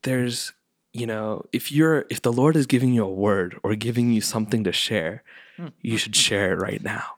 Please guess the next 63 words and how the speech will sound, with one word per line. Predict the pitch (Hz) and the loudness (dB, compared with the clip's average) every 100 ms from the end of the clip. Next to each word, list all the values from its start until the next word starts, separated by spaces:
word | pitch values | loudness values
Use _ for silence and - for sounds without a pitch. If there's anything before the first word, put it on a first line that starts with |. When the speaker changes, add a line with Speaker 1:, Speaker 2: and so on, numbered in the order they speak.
| _ | _
Speaker 1:
And | 117 | -2
I | 110 | 0
was | 107 | 0
like, | 95 | -2
Speaker 2:
Exposed. | - - 107 - 135 | -6 -8 -8 0 6
Speaker 1:
<laughs> | 190 | 8
and | 139 | 8
I | 123 147 | 8 8
was, | 113 | 6
like, | 117 | 6
called | - 175 131 113 | 6 6 4 2
out, | 147 139 - | 2 2 0
exposed, | - - 170 139 120 - | -4 4 6 6 0 -4
like, | - - - | -6 -4 -2
"Oh | 147 139 | 0 2
no." | 139 123 - - | 0 -2 -6 -4
And | - | 2
I'm | 156 | 4
still | - 139 | 4 4
doubting. | 120 107 92 | 4 4 0
I | |
was | 98 | -2
like, | 98 | 2
"No, | 131 143 135 | 2 2 2
like, | 131 123 | 0 0
I'm | 127 | -2
scared, | - 120 117 | 0 0 2
Lord. | 113 110 | 2 0
Like, | 110 | 0
I | 117 | 0
don't | 117 | 0
know | 113 113 | 0 0
if | - | 0
I'm | 107 | -2
supposed | 107 104 | 0 -2
to | 117 104 - - - | -2 -4 -6 -14 -4
share | - 127 | 2 2
this." | 117 110 - | 2 -2 -2
And | 117 123 | 0 2
then, | 123 123 123 - - - - _ - | 2 0 -2 -6 -20 -20 -20 _ -4
um, | 117 110 107 98 98 95 - _ _ _ _ _ _ - | -2 0 0 0 0 -2 -6 _ _ _ _ _ _ -8
eh, | 117 | -8
he | - - 131 | -8 -6 -4
was | 123 | -4
like, | 123 113 | -8 -10
he | 123 | -10
was | |
like, | 120 - | -12 -10
"It's | - - | -10 -6
like | 123 - | -6 -6
a, | 113 117 - - _ | -6 -8 -14 -20 _
it's | 123 117 - | -6 -4 -4
helpful | - 120 - 127 | -2 -4 -2 -4
for | - | -2
the | 104 | -4
community, | - - 104 98 85 | -4 -2 -2 -2 -2
right? | 98 - | -4 -2
We | 110 | 0
are | 113 | 0
a | |
community | 107 - 107 107 104 | -2 -4 -2 -2 -4
of | 101 | -4
believers, | 98 98 95 104 - | -4 -4 -6 -8 -12